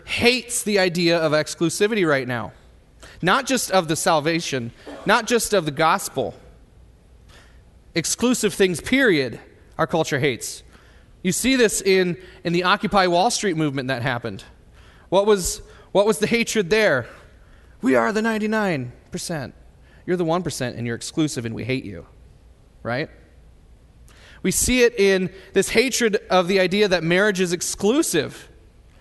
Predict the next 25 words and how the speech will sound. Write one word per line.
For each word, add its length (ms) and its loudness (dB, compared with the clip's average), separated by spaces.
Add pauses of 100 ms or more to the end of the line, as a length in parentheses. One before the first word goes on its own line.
(480)
It 120 2
can't 280 0
possibly 540 2
be 140 2
exclusive. 800 -2 (300)
We 100 2
hate 300 2
it. 300 -2 (260)
And 100 -2
anyone 300 2
who 140 2
supports 420 0
it, 100 2
we 120 4
hate 200 0
them 200 0
too. 320 -2 (3500)
And 80 -2
now 180 2
there's 320 2
this 340 -2 (640)
really 640 2
growing 500 0
sentiment 540 -4
that 340 -2